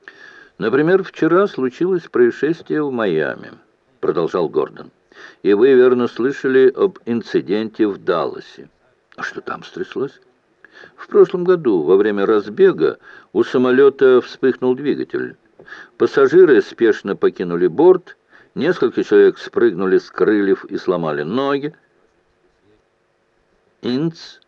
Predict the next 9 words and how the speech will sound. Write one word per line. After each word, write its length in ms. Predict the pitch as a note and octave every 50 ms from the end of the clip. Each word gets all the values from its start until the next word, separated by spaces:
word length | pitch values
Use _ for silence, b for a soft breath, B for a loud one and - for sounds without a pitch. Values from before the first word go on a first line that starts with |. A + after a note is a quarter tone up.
| _
в 200 | - - C#2 C#2+
Далласе. 680 | - - - G2 F2+ F2 E2 D#2 D#2 - - - - - _ _ _ _ _ _ B B B B B _ -
Двиг, 800 | - D2+ D#2 F#2 F2+ F2+ G2 A2+ C#3+ D#3 E3 _ - - - _ _ _ _ _ _ B B B B B _
слом 960 | - - - - - - A#2 A#2 B2+ B2+ C3 C#3 C#3+ D3 D3 D3+ D#3 D#3+ F3+ _ _ _ _ _ _ -
ноги. 640 | A2 A2+ A2+ A2 G#2+ G2+ G2 F#2 D#2+ F2+ F#2 F#2 - _ _ _ _ _ _ -
Видеозапись". 1500 | - E2 F2 G#2+ B2 C3+ C3+ C3 C#3 C#3 C#3+ C#3+ B2+ - _ - D#2 C#2 A#1 C#2+ D2+ D2 - - - - - - _ _ _ _ _ _ _ _ _ _ _ _ _ _ _ _ _ _ _ -
"Ага", 500 | B2+ C#3 A#2+ - C#2+ D2+ D#2+ E2+ F2 - _ _ _ _
сказала 480 | _ - - C#2+ C#2 D#2+ D#2 D2 D2+
Дженнифер. 580 | - - - C2 D2+ D2 C#2 C2+ - - C#2